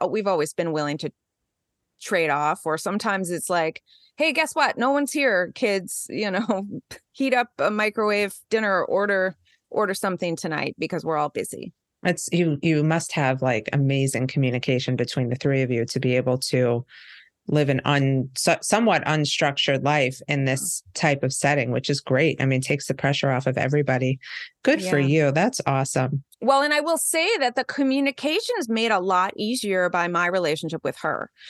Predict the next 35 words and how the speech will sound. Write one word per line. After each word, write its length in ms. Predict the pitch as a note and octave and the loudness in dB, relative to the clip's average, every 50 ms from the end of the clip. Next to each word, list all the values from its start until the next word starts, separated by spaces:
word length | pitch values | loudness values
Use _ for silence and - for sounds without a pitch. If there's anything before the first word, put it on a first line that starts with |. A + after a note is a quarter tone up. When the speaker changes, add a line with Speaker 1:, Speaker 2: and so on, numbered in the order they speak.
| - - - - - - - _ | -20 -20 -20 -20 -20 -20 -10 _
Speaker 1:
Um, 420 | - F#3+ F#3+ F3+ F3 F3 E3+ - - - | 0 0 2 2 0 0 -2 -4 -6 -4
you 160 | - - C4+ | -2 0 2
know, 160 | A#3 F3+ E3+ | 2 2 2
my 120 | F#3+ G#3 | 2 0
ex 300 | F#3 - G3 A3+ - - | 0 0 0 -2 -2 -4
and 140 | - E4 D4+ | -2 0 2
I, 440 | A#3 F3 D#3+ D#3 D#3 D#3+ F#3+ A3+ - - - | 2 2 2 2 2 0 0 -2 -4 -6 -6
you 120 | A#3 A#3+ | -2 -2
know, 80 | F3 D3+ | 0 0
there's 200 | F3 A3 G#3+ - | -2 -4 -2 0
some 140 | - B3+ B3+ | 0 0 0
tension 580 | - - F4+ F4+ E4 - - E3 C#3+ C#3+ D3+ - _ _ _ _ _ _ _ _ _ - - - - | 0 0 0 0 0 0 0 0 0 0 -2 -6 _ _ _ _ _ _ _ _ _ -18 -18 -12 -4
in 340 | - G3 G3 G3 F#3+ F#3 | -2 0 0 0 0 2
the 120 | F3+ A3 G#3 | 2 2 4
way 240 | G3+ A3+ A3+ A3 G#3+ | 4 4 4 4 2
we 140 | A3 A3 G#3+ | 2 2 -2
communicate, 800 | - - C#4 B3+ C#4 C#4+ C4+ A#3+ - - A3+ F3 D3 C#3+ - - - | 0 0 2 2 4 2 2 0 0 0 0 0 0 0 -2 -6 -2
you 140 | - F3+ F#3+ | 0 0 2
know, 200 | F3 C#3+ C#3+ D3+ - | 2 2 0 0 2
as 360 | - - F3 E3+ E3+ E3+ F3+ - - | 2 2 0 0 -2 -6 -10 -6 -2
two 140 | - A#3+ F#3+ | -2 -2 0
people 260 | - G#3+ F#3+ - - | 0 -2 2 4 4
Speaker 2:
Naturally. 720 | D#3 C3+ B2+ - F#3 F3 C3+ B2+ C3+ D3 F#3+ - - _ _ | 4 4 4 4 4 4 4 4 4 2 2 0 -4 _ _
Speaker 1:
who 60 | - A#3 | 0 0
did 100 | G#3+ G3 | 2 4
not 240 | A3+ G3+ F#3+ - | 4 4 4 4
manage 360 | - - F#3 - - C4 - - | 4 2 4 4 2 2 2 2
to 140 | - C#4+ C4 | 2 2 2
Speaker 2:
<laughs> 120 | - - | 0 2
Speaker 1:
stay 160 | - C4 B3 | 4 4 4
married 380 | A#3 A#3 B3+ C4 B3 A#3 A#3 A3+ | 4 4 4 4 4 4 2 0
to 100 | - C#4+ | 0 0
each 200 | A#3+ A3+ G#3 - | 0 0 2 0
other. 260 | A3+ G3+ F#3+ F#3 F3 - - - - - - - - - _ _ | -2 0 0 -2 -4 -6 -10 -16 -16 -16 -16 -16 -18 -20 _ _
Um, 440 | - A#3 A3+ G#3+ G#3 G3+ G3+ G3 | 0 2 2 2 0 0 -2 -6